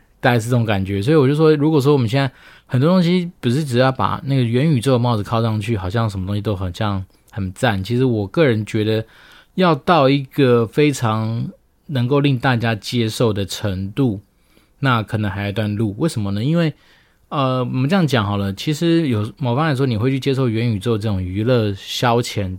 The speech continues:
的人，其实某方来说，他应该是对于电玩这种东西的一些使用不排斥，或者说本来可能真的就是玩家，所以你才能够比较习惯说，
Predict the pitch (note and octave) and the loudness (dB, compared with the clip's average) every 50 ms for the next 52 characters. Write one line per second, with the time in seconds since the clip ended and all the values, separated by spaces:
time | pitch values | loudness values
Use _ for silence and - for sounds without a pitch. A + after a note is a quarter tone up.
0 | - - - G#2 G2 F#2 F#2 G2 _ _ _ _ _ _ _ _ - A2 A#2 A2+ | -12 -6 -4 -2 -2 -2 -4 -6 _ _ _ _ _ _ _ _ -6 -4 -2 -2
1 | G2+ G2+ A2 B2+ - _ _ _ - - - G#3 A3 D#3+ A2+ C3 D#3 D3 A#2+ G#2+ | -2 -4 -6 -8 -12 _ _ _ -10 -2 0 0 2 2 0 0 0 -2 -2 -2
2 | C3+ A#2+ A#2 C3+ C#3 C#3 C#3 C#3+ B2+ C3+ C3+ C3 D#3 C3 A2+ G#2 G2 - D#3+ C#3 | -4 -4 -2 -2 -2 -2 -2 -2 -4 -4 -4 -2 0 0 0 0 -2 -2 -2 0
3 | A2+ G2+ G2 G2+ A2 A#2+ G#2+ G2 F#2+ G2+ G#2 G2 - A2 G#2 G2+ G#2 G2+ F#2+ G2 | 0 0 -2 -2 -2 -2 -2 -2 -2 -4 -6 -6 -4 -6 -4 -2 -2 -2 -2 -4
4 | - _ _ _ _ _ _ _ - B2+ G#2+ A2 B2 A#2+ - - - G2 F2+ G2+ | -8 _ _ _ _ _ _ _ -8 -6 -2 -2 -2 -2 -2 -4 -4 -4 -4 -2
5 | A#2 A2+ G#2 G2 B2+ A2 - G2 F2+ F2+ F#2 - - A#2+ G#2 F#2+ G#2+ B2 A#2+ B2 | -2 -2 -2 -4 -6 -6 -6 -4 -6 -6 -6 -6 -6 -6 -6 -4 -4 -2 0 0
6 | B2+ A#2+ A#2+ A2+ F#2+ F#2+ F#2+ F#2+ - - G2+ G2 G2 G2+ C#3 D3 B2+ A2 A#2 A2 | 0 0 -2 -2 -4 -4 -4 -6 -8 -6 -6 -6 -4 -2 -2 -2 0 -2 -2 -2
7 | A#2+ A2 G2 F2 F#2 F#2+ F#2+ - A#2 G#2+ G#2 G#2+ G#2+ A2 - D#3 D#3 C#3 A#2+ G2+ | 0 0 0 -2 -2 -4 -8 -6 -6 -6 -6 -6 -8 -6 -2 0 0 0 0 -2
8 | - G2+ G#2+ A2+ A#2 A#2 C#3 C#3 A2+ G2+ B2 A#2+ - - - A2 G#2+ B2 A#2 A2 | -4 -6 -4 -4 -2 -2 -2 -4 -2 -2 -4 -4 -4 -4 -6 -4 -2 -2 -2 -2
9 | - B2 A#2+ A#2+ | -2 -4 -4 -4